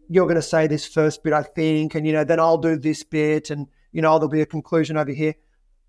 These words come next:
All of that sort of stuff is run through, right? That's, it's valuable, but it's nothing like rehearsing.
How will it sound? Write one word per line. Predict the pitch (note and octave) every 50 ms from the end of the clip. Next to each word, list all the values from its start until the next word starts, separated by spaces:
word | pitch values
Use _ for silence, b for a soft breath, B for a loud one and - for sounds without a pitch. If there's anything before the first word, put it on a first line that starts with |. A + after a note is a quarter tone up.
| _ _ _ -
All | G#3 A3+ B3+ B3+
of | A#3 G#3+
that | G#3 A3+ A3
sort | - A3 G#3
of | G#3 G#3
stuff | - A3 G#3 G3+
is | G3+ D#3+ C#3+
run | C#3 D3 D#3 D3+ D3+ D3+
through, | D3 - D3+ C#3 B2+ A#2+ B2+
right? | C3 C#3+ D#3 D#3+
That's, | E3+ F#3 F3+ - - - -
it's | G3 G3 G3+ E3
valuable, | D3+ G3+ G3 G3 G#3 A3 G3+ A#3 A#3+ A#3
but | F3 E3+
it's | - - -
nothing | E3+ E3+ F3+ E3+ - F3+ E3+ E3
like | D#3 D3 D#3+ D#3+ D#3 D#3 -
rehearsing. | D#3+ D3+ C3 C#3+ C#3+ C#3 C3+ - - C3+ C3+